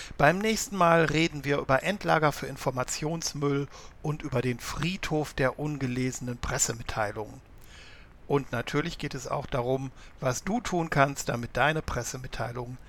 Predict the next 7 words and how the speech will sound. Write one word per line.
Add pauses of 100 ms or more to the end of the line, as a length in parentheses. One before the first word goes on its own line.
(440)
nicht
da
landen. (480)
So,
jetzt
hoffe
ich,